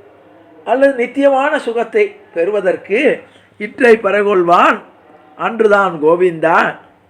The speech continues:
இதான் முத்தாய்ப்பா சொல்றது. "எற்றைக்கும்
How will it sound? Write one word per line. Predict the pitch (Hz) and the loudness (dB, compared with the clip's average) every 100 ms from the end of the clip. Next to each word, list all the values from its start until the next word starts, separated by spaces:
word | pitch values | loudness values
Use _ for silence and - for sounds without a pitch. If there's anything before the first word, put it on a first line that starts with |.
| _ _ _ | _ _ _
இதான் | 113 123 175 208 - - - - - - - - _ _ _ - - - | -12 -8 -6 -8 -12 -20 -20 -20 -20 -20 -20 -20 _ _ _ -20 -20 -20
முத்தாய்ப்பா | 160 - 208 214 220 | -14 0 2 2 0
சொல்றது. | 190 147 135 120 - - _ _ _ _ - - _ | -4 -4 -8 -10 -14 -20 _ _ _ _ -20 -20 _
"எற்றைக்கும் | 139 151 180 160 151 170 185 | -8 -6 -2 -2 -2 -8 -10